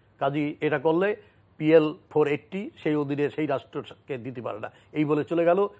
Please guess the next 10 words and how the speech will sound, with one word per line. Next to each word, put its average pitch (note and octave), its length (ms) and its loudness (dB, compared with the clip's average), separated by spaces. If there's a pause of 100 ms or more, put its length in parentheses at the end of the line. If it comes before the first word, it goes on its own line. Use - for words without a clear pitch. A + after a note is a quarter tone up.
(100)
দুর্ভিক্ষ D3+ 400 -2
হলো। A#2 180 -8 (640)
আসলে A3 360 8
যেটা D#3+ 220 4
হলো, B2+ 200 4
বাহাত্তর D3+ 480 6
থেকে G3 260 4
পঁচাত্তর, E3 540 2 (180)
আপনি D3 240 2
যদি D3 360 0